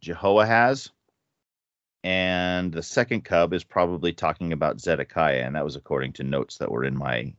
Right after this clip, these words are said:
N I V study Bible. And we've seen this play out where these kings have been conquered by these other nations. You know what I mean? Specifically, you know, between, um, Egypt and, and,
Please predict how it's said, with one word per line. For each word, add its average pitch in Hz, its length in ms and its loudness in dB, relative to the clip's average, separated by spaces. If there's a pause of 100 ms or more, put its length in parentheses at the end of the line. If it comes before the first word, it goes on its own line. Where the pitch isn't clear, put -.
(320)
N 85 120 4
I 65 160 2
V 64 140 -4
study 80 340 2
Bible. 60 440 -6 (480)
And 147 100 8
we've 190 160 10
seen 123 240 8
this 92 220 4
play 80 360 4
out 71 300 2 (380)
where 80 680 2 (240)
these 80 200 -4
kings 78 380 -2
have 78 200 -4
been 73 340 0 (120)
conquered 73 420 -2
by 69 140 2
these 67 180 -4
other 67 220 -2
nations. 64 580 -4 (760)
You 110 80 2
know 107 60 4
what 104 60 6
I 101 40 6
mean? 98 100 4
Specifically, 85 680 0
you 85 120 0
know, 78 180 0 (140)
between, 78 420 -2
um, 69 320 -6 (460)
Egypt 78 400 0 (100)
and, 62 460 0 (680)
and, 60 300 -4